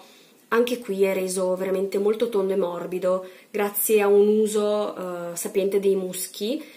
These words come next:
È molto, mm, arioso e sospeso nell'aria, come, un po' come rimanda il nome,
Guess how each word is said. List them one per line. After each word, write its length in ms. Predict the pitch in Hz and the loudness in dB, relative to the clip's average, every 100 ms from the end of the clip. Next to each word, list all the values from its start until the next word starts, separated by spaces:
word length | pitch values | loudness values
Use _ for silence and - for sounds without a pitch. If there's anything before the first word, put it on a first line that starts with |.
| - | -16
È 140 | - | -8
molto, 680 | 185 196 208 - 220 214 202 | 0 2 2 2 0 2 2
mm, 420 | 196 190 190 185 185 - - | 0 -2 -6 -8 -8 -12 -4
arioso 480 | 202 214 226 208 190 | -2 2 2 2 0
e 40 | |
sospeso 640 | 185 254 254 - 294 320 | -2 -2 -4 -2 0 2
nell'aria, 680 | 320 220 208 175 165 175 175 | 2 4 4 2 -2 -4 -6
come, 260 | 175 262 311 | -4 0 2
un 100 | 226 | 2
po' 120 | 220 | -2
come 180 | 226 226 | -4 -2
rimanda 360 | 196 180 180 | -2 -2 -2
il 100 | 180 | -4
nome, 440 | 185 180 175 175 | -4 -8 -8 -10